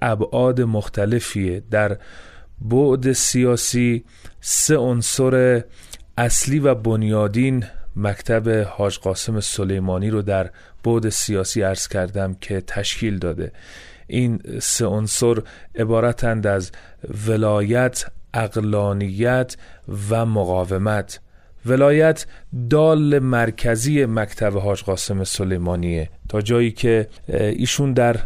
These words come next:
صحبت‌های مختلف یکی از شؤون اصلی عاقبت به خیری رو ارتباط با ولی فقیه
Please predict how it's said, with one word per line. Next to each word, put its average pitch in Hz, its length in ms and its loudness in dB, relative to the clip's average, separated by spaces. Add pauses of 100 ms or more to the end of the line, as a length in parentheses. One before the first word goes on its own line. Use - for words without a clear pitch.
(200)
صحبت‌های 123 1000 2
مختلف 120 800 0 (420)
یکی 131 400 2
از 117 240 2
شؤون 143 640 2 (120)
اصلی 147 600 2
عاقبت 120 720 2
به 110 100 0
خیری 110 420 0
رو 117 260 0 (540)
ارتباط 117 760 0
با 107 280 2
ولی 101 520 0
فقیه 107 680 0